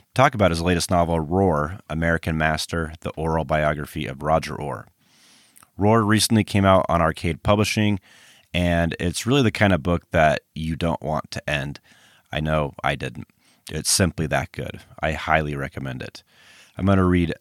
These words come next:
a little bit of the, the synopsis of Roar. It says, "A new novel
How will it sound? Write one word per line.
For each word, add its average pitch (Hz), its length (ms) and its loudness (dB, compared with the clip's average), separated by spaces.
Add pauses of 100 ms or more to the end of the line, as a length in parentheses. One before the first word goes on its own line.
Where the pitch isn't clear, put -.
(240)
a 80 120 -2
little 87 220 -2
bit 80 180 -2
of 69 160 -6
the, 69 340 -4
the 73 100 -10
synopsis 98 560 0
of 71 160 -8
Roar. 67 340 -6 (1000)
It 78 140 -10
says, 76 640 0
"A 82 60 -2
new 107 180 6
novel 107 600 4